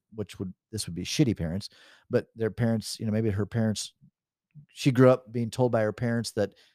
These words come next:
"You're not good enough, you're not pretty enough, or you're fat or whatever." So she lives in a, in that vibe. That's her, that's the energy that she lives in, which is,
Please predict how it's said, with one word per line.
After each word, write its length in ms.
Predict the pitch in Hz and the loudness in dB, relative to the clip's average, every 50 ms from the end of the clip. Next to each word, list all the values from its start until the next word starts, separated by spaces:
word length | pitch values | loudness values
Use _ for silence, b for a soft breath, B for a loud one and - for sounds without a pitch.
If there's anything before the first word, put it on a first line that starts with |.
| b b _ _ | b b _ _
"You're 160 | 127 131 135 127 | 0 2 4 6
not 280 | 123 113 - - 110 | 4 4 2 0 0
good 160 | 110 117 110 107 | 2 2 2 2
enough, 460 | 101 98 98 98 98 95 - - - | 2 -2 -2 -2 -4 -6 -8 -8 -4
you're 120 | 120 123 120 | 0 2 2
not 180 | 113 - - | 2 0 -2
pretty 280 | - - 123 113 107 101 | -4 -4 -2 -2 0 0
enough, 460 | 92 92 92 92 92 92 92 - _ | -2 -2 -2 -2 -2 -4 -6 -6 _
or 60 | 101 | -10
you're 280 | 95 95 110 117 117 110 | -6 -4 -2 -2 -2 -2
fat 600 | 104 - _ 107 104 101 98 98 95 95 92 - | -4 -6 _ -2 0 0 2 0 0 -2 -2 -4
or 60 | 95 95 | -6 -8
whatever." 680 | 95 104 131 127 117 120 156 165 107 78 60 62 - - _ _ _ _ _ _ _ _ _ _ _ _ _ _ _ _ _ | -2 0 2 4 6 6 4 4 2 -2 -6 -8 -10 -16 _ _ _ _ _ _ _ _ _ _ _ _ _ _ _ _ _
So 540 | - - 131 120 113 110 107 107 101 101 - _ _ _ _ _ _ | -2 4 6 6 8 6 6 4 0 -4 -12 _ _ _ _ _ _
she 220 | _ - - 139 123 | _ -6 -4 -2 0
lives 540 | 120 110 113 120 131 131 117 113 - - - _ _ _ _ _ _ _ - | 2 2 2 2 0 -2 -4 -6 -8 -8 -12 _ _ _ _ _ _ _ -8
in 120 | 117 110 | -4 -4
a, 140 | 104 104 104 - _ _ _ _ _ _ | -4 -4 -6 -8 _ _ _ _ _ _
in 140 | 113 101 101 | -6 -4 -2
that 260 | 107 110 110 104 - _ _ _ _ _ _ _ _ _ _ _ - | 0 -2 -2 -2 -6 _ _ _ _ _ _ _ _ _ _ _ -2
vibe. 460 | 101 120 139 170 160 82 67 78 82 92 | 2 4 4 4 4 2 -2 -6 -4 -2
That's 280 | 110 107 - - - | -2 -2 -2 -4 0
her, 380 | - 127 120 110 107 107 104 - - | 2 4 4 6 4 2 0 -2 -2
that's 220 | 110 107 - - | -2 -2 -2 -4
the 160 | - 120 104 | -8 -2 2
energy 380 | 143 160 156 143 110 - 120 110 | 4 4 4 4 4 4 2 2
that 140 | 101 107 - | 0 -2 -6
she 200 | - - 139 127 | -2 -2 0 4
lives 280 | 127 143 180 175 135 104 | 6 6 6 6 4 2
in, 160 | 92 90 98 | 0 2 0
which 180 | 104 104 - | -2 0 2
is, 220 | 107 104 101 92 | 0 0 0 -2